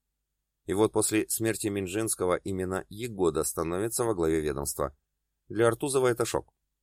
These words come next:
Вообще чекисты первого поколения были людьми достаточно упертыми, по крайней мере, с политической точки зрения. Единожды заняв какую-то принципиальную позицию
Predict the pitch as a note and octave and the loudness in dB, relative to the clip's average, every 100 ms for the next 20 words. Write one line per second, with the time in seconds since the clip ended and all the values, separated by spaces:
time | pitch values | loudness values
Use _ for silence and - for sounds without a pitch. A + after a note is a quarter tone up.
0 | _ _ _ _ _ _ G2+ - C3 - | _ _ _ _ _ _ -4 -2 -4 -4
1 | A#2 B2 A2+ A2 G#2+ G2+ G2 G#2 - A#2+ | -2 -2 0 0 2 2 0 0 -2 0
2 | A2+ G2+ F#2+ G2 G2 G#2 G#2 A2 G2+ G2+ | 0 2 2 4 2 0 -2 -2 0 0
3 | A2 G#2 - G#2 G#2+ - C3 - D2+ C#2 | 0 -2 -4 -4 -4 0 0 0 -4 -6
4 | _ F2+ - F#2 F2+ G2 A2 F2+ - - | _ -4 0 0 0 0 0 0 -2 -4
5 | G2 - F2 E2 - F2 D#2 - F2 F2 | -4 -6 -8 -8 -6 -4 -4 -4 -4 -2
6 | C#2 B1 - _ _ _ _ _ - G#2+ | -2 -4 -12 _ _ _ _ _ -2 0
7 | A2 G#2 F2 F2+ F#2+ G2+ F#2 F#2 - F#2+ | 2 0 0 -2 0 0 -2 -4 -2 -2
8 | F#2 - F#2+ G2+ G2 F#2 E2+ E2 G2 F2+ | -2 -2 -2 -2 0 0 0 0 0 -2
9 | F2 - D#2+ D#2 | -4 2 2 2